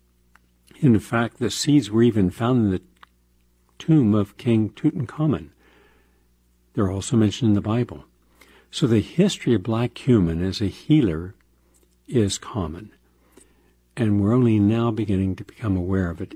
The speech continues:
in the United States. Black cumin is frequently called a spice.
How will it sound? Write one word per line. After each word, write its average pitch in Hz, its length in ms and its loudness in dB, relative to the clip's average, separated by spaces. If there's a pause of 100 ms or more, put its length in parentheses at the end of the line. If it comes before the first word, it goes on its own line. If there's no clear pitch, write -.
in 123 160 2
the 95 80 2
United 87 460 -8
States. - 580 -4 (1500)
Black 143 240 2
cumin 131 520 2
is 104 340 -6
frequently 120 400 -2
called 101 340 -6
a 95 100 -4
spice. - 720 -10